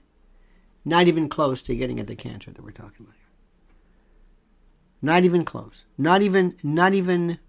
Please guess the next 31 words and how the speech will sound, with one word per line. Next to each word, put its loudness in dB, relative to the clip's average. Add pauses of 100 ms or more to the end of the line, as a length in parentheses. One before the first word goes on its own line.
(100)
remotely -4
close. -18 (320)
And 0
that's -2
where -6
we -8
are -14
right -20
now. -20 (1700)
How 4
deep 4
do 6
you 12
want 10
to 6
go 4
into 2
this? -16 (440)
How 8
deep 4
are 4
your 4
analytical 4
skills? -10
I 2
just 6
did 0
a 4
brand 2
new 2
newsletter, -2